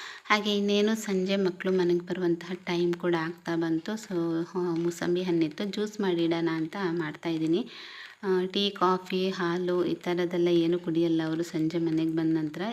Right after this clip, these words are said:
ಈಗ ಜ್ಯೂಸ್ ಎಲ್ಲ ಇದ್ದರೆ, ಆ, ಮಾಡಿಕೊಟ್ರೆ ಕುಡಿತಾರೆ, ಇಲ್ಲ ಅಂತ ಹೇಳಿದರೆ ಏನೂ ಕುಡಿಯೋದಿಲ್ಲ, ಹಾಗೆ ಇರ್ತಾರೆ. ಇವತ್ತು ಹೇಗೂ ಮೂಸಂಬಿ ಹಣ್ಣಿತ್ತಲ್ವ,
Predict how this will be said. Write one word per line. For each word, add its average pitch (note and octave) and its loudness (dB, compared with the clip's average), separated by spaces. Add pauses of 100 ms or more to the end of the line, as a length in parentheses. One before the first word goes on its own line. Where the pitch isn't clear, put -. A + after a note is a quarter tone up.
ಈಗ G#3 -8 (140)
ಜ್ಯೂಸ್ A3 -2
ಎಲ್ಲ A3+ -2
ಇದ್ದರೆ, G#3 -2
ಆ, F#3 -4
ಮಾಡಿಕೊಟ್ರೆ F#3 -2
ಕುಡಿತಾರೆ, F3+ -2
ಇಲ್ಲ F#3 -2
ಅಂತ F3+ -2
ಹೇಳಿದರೆ F#3+ -2
ಏನೂ F#3 0
ಕುಡಿಯೋದಿಲ್ಲ, E3 0
ಹಾಗೆ E3+ -4
ಇರ್ತಾರೆ. D#3+ -6 (540)
ಇವತ್ತು G#3 -6
ಹೇಗೂ G3 -2
ಮೂಸಂಬಿ F#3+ 0
ಹಣ್ಣಿತ್ತಲ್ವ, F3+ 0